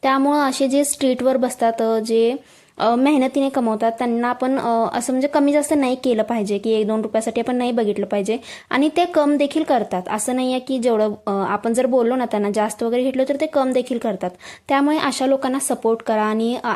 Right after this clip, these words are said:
अशा लोकांमध्ये एक दोन रुपयासाठी नका मागे पुढे बघू. तर त्यानंतर मी सुगड खरेदी केले. सुगड असं म्हणतात की हळदी कुंकू लावून घ्यायचे असतात. तिकडे हळदी कुंकू लावून मी सुगड घेतले. अ, त्यानंतर मला थोडेसे हिरव्या बांगड्या घ्यायच्या होत्या, हिरव्या बांगड्या देखील घेतल्या.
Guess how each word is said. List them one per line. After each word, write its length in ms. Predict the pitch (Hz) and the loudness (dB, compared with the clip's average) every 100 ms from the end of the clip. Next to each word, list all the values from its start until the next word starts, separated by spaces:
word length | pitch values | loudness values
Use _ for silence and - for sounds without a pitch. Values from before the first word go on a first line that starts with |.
| - | -4
अशा 220 | 226 269 | -2 0
लोकांमध्ये 460 | 262 262 254 254 262 - - | 0 0 -2 2 2 0 0
एक 160 | 220 | 0
दोन 140 | 220 226 | 2 0
रुपयासाठी 440 | 220 220 226 226 | 0 -2 0 -2
नका 400 | 220 208 202 202 - | -2 -2 -2 -2 -4
मागे 280 | 214 196 196 | -2 0 -2
पुढे 240 | 196 196 | -2 -2
बघू. 240 | 190 196 330 - _ _ _ - | 0 0 -2 -6 _ _ _ -2
तर 80 | 277 285 | 0 2
त्यानंतर 300 | 269 262 269 | 0 0 2
मी 100 | 339 | 0
सुगड 320 | 349 240 247 | 2 2 2
खरेदी 260 | 269 277 214 | 2 0 0
केले. 220 | 233 226 | 0 0
सुगड 340 | 277 262 247 254 | 0 0 2 2
असं 220 | 254 262 | 0 0
म्हणतात 220 | 262 254 254 | 0 -2 0
की 80 | |
हळदी 220 | 294 254 233 | 2 2 0
कुंकू 280 | 240 233 | -2 0
लावून 220 | 240 220 226 | 0 0 0
घ्यायचे 300 | 240 208 202 | -2 -2 -6
असतात. 220 | - 262 | -4 -4
तिकडे 180 | 277 247 | -2 -2
हळदी 260 | 247 240 226 | 0 -2 -2
कुंकू 240 | 233 247 | -4 -2
लावून 180 | 247 240 | 0 0
मी 100 | 247 | -2
सुगड 320 | 262 220 220 | -2 0 0
घेतले. 380 | 240 269 208 214 - - - _ | 0 0 -2 -4 -6 -20 -20 _
अ, 160 | 208 214 | -4 -2
त्यानंतर 320 | 220 233 233 240 | 0 0 0 0
मला 160 | 247 254 | 0 0
थोडेसे 260 | 240 240 | 0 0
हिरव्या 260 | 262 247 220 | 0 2 2
बांगड्या 260 | 233 226 233 | 2 0 0
घ्यायच्या 280 | 254 220 | 0 -2
होत्या, 140 | 220 240 | -2 -2
हिरव्या 260 | 240 214 | 0 0
बांगड्या 260 | 214 220 226 | 0 2 2
देखील 260 | 262 254 220 | 0 0 0
घेतल्या. 360 | 226 214 202 | 0 0 -2